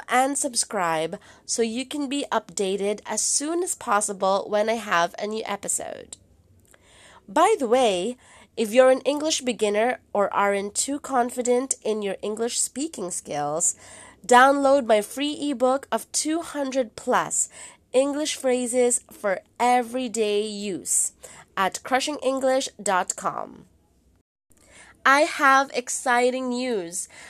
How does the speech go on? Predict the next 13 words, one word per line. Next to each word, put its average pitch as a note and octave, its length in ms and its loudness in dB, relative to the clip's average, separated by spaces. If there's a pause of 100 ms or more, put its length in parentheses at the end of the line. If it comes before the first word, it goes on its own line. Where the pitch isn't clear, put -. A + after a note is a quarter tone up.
(180)
I A#3+ 80 6
recently C#4+ 540 0
gathered G#3 480 0
the G3+ 80 -6
courage F#3+ 640 -4
and G#3+ 220 -2
launched F#3+ 440 -2
my A3 160 -2
YouTube B3 460 -6
channel F3+ 560 -8 (480)
and G#3+ 240 0
would A3 160 2
appreciate A#3 840 -2